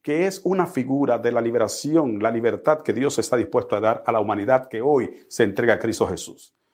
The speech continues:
Por eso tengo que mencionarte un nombre muy interesante en el Antiguo Testamento, que es Moisés.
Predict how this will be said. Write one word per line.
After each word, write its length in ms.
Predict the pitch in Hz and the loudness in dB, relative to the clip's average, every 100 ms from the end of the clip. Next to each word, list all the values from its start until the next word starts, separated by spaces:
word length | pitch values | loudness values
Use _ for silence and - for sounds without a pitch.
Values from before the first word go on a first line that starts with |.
| _ _ | _ _
Por 100 | - | -4
eso 180 | 117 127 | -2 0
tengo 200 | 127 127 | 0 2
que 80 | 131 | 2
mencionarte 480 | 135 135 139 139 135 | 0 0 -2 0 0
un 100 | 120 | 0
nombre 480 | 135 123 113 104 - | -2 0 -2 -2 -4
muy 120 | 120 | -4
interesante 520 | 131 127 - 180 185 107 | -2 0 0 0 -2 -2
en 60 | |
el 40 | 98 | -2
Antiguo 240 | 104 107 | -2 -2
Testamento, 600 | - 135 170 175 - - _ | 0 2 2 0 -4 -16 _
que 140 | - 104 | 0 2
es 140 | 101 | 2
Moisés. 560 | 107 101 165 101 - | -2 0 2 2 -2